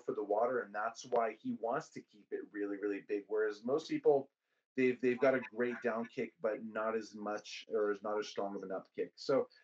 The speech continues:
it's kinda hard to, to, to determine, but I think,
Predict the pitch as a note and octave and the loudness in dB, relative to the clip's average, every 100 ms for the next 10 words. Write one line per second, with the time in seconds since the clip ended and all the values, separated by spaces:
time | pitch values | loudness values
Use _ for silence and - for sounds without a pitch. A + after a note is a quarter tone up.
0 | - - - G#3+ A3+ C3+ B2 B2 - C3 | -20 -20 0 4 4 4 2 2 0 2
1 | A#2 A2+ A2 - A#2 A2 G#2+ - A#2 A2 | 2 2 -4 -2 -2 0 -4 -6 -10 -10
2 | - A#2 A2 A#2+ A#2+ A#2 A2 - _ _ | -10 -8 -4 -2 0 2 2 0 _ _
3 | _ _ A#2 A#2+ D3 C#3 | _ _ 0 2 2 -4